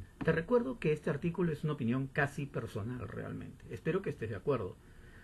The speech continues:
Síguenos en nuestras redes sociales, en Facebook, Twitter, Instagram, WordPress, Blogger, LinkedIn. Sigue nuestros podcasts en Anchor y en Spotify. Síguenos en YouTube. Síguenos en nuestra web,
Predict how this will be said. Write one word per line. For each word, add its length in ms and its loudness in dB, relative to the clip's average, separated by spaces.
Síguenos 400 2
en 80 2
nuestras 260 0
redes 200 0
sociales, 500 0
en 40 -4
Facebook, 440 0
Twitter, 340 4
Instagram, 400 0
WordPress, 480 -2
Blogger, 480 2
LinkedIn. 500 0
Sigue 240 4
nuestros 440 0
podcasts 460 0
en 200 -2
Anchor 500 2
y 120 6
en 180 2
Spotify. 680 -2
Síguenos 480 2
en 120 0
YouTube. 380 2
Síguenos 600 4
en 100 4
nuestra 400 0
web, 260 4